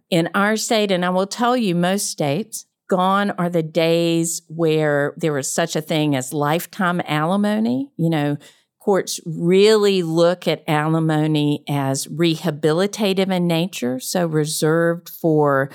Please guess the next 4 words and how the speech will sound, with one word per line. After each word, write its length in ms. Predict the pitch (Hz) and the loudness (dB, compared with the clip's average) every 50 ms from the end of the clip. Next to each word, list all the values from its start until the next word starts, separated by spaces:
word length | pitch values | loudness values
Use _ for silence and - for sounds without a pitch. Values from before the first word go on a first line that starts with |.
| - - - - _ _ | -14 -20 -20 -20 _ _
the 100 | - 156 | 0 2
non-income 1300 | 147 151 160 160 156 156 160 160 165 170 170 170 170 - - 175 165 165 180 185 185 - - 180 175 175 175 - - | 2 4 4 4 4 4 2 2 2 2 0 0 -2 -2 -2 0 2 2 2 0 -2 -2 -2 -2 -2 -2 -2 -2 -2
earning 440 | 175 165 165 160 160 156 151 156 156 | 0 0 2 2 2 2 2 0 0
spouse 800 | - - - - - 156 143 135 127 135 151 208 226 - - | -2 -6 -8 -6 -2 -2 0 0 0 -2 -2 -4 -4 -6 -8